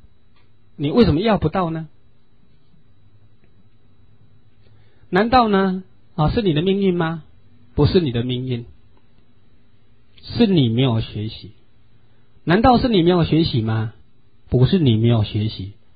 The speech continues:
是你没有改变。难道你不想改变吗？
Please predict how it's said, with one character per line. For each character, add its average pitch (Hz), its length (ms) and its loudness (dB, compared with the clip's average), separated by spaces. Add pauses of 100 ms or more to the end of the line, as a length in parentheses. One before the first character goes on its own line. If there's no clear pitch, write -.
(160)
是 - 180 0
你 170 220 2
没 139 140 0
有 147 120 0
改 107 200 -6
变。 127 280 -4 (1080)
难 175 160 2
道 262 120 4
你 202 80 4
不 214 140 4
想 165 160 0
改 143 160 0
变 185 220 2
吗？ 165 260 -4